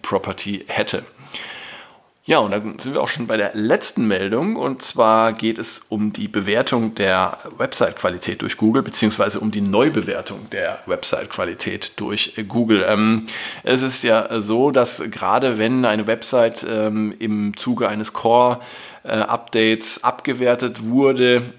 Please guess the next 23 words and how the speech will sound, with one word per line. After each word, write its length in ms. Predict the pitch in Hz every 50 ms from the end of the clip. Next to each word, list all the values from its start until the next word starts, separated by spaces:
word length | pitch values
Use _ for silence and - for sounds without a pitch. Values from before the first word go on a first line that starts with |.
| -
ähm, 600 | - 120 110 107 110 113 113 110 110 110 110 107 98
dass 160 | 107 107 -
man 160 | 117 113 101
dann, 380 | 95 - 110 123 127 131 127 127
äh, 340 | 117 101 113 110 107 101 - 107 101
gerne, 640 | - 104 101 120 127 127 123 123 123 123 120 117 -
nachdem 340 | 107 107 - - 120 113 120
man 140 | 120 113 -
Optimierungen 920 | - 110 - - 110 113 120 135 131 135 131 123 123 123 120 120 120 117
und 160 | 107 107 -
Verbesserungen 480 | - 90 110 117 - - 120 120 120 110
an 80 | 110
der 80 | 110 110
Qualität 460 | - - 107 107 107 104 - 113 110
vorgenommen 500 | - - 117 117 123 123 123 120 120 120
hat, 160 | 113 110 - - - - - - - - - -
Google 420 | - 131 127 135 135 131 127 127 127 - - - - - -
dazu 260 | 113 107 - 120 107
bringen 300 | 101 107 110 110 127 127
möchte, 260 | 123 117 120 - 123
die 340 | 107 - - 107 107 110 104 104
Website 400 | 110 110 - - 110 104 104 104
neu 340 | 101 95 95 101 104 107